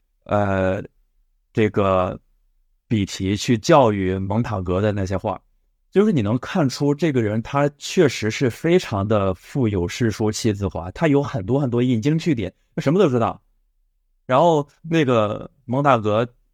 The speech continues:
他在自己家里去翻阅自己的书的时候，然后去跟他妻子交流交流，他还跟他妻子说，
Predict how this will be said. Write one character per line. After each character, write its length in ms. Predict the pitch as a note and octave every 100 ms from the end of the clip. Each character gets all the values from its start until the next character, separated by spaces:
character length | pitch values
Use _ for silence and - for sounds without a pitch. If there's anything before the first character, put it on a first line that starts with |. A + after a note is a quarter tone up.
| _ _
他 260 | - C3 C3+
在 580 | - C3+ A2+ G2+ F#2+ - - _
自 160 | D3
己 160 | A2 F#2
家 180 | A2+ A#2
里 80 |
去 140 | G2+ A2
翻 200 | A#2 A#2
阅 80 | G#2
自 140 | A#2+
己 100 | G#2
的 120 | F2
书 260 | - B2 B2+
的 100 | F#2+
时 140 | -
候， 160 | F2 F2
然 100 | F2+
后 60 |
去 140 | G2 G2+
跟 120 | G#2
他 80 | G#2
妻 240 | - - G#2+
子 120 | E2+
交 240 | G#2+ G#2
流 160 | F#2+ E2+
交 220 | G2 G2
流， 180 | F2 E2 _ _ _ -
他 260 | A2+ A2+ A2+ _
还 260 | - G2 F#2+ G#2 _ _ _ _
跟 120 | - G#2+
他 80 |
妻 160 | G2+ A2+
子 140 | F#2+
说， 280 | E2+ F#2+ F#2+